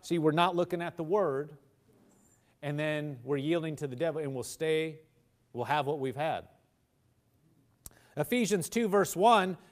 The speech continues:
going right into the next chapter right after what we just read, says, "And you,"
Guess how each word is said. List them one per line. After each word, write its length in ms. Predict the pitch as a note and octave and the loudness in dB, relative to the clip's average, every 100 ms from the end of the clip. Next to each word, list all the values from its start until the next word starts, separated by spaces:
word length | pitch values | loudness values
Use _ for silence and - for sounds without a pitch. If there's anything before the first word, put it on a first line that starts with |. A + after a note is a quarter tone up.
| - | 4
going 240 | F3 G3 | 6 6
right 220 | F3 G3+ | 6 6
into 120 | F#3 E3+ | 6 0
the 120 | E3 | 0
next 240 | F#3 - | -2 -4
chapter 400 | - G3+ G#3+ F3+ | 2 4 4 4
right 200 | E3 F3 | 4 6
after 300 | F3 E3+ F3 | 4 2 0
what 100 | F3 | -2
we 100 | D#3 | 0
just 260 | C#3 D#3 - | -2 -4 2
read, 380 | G3 F#3+ F3 - - - - | 6 6 4 -4 -20 -20 -6
says, 380 | - A3+ G#3+ F3 | 6 8 8 6
"And 460 | G3+ A3 A3+ G#3 D3+ | 2 4 4 4 0
you," 720 | F3+ C#4+ C#4 G3+ F3+ G#3 G#3+ | 2 2 6 6 6 4 -2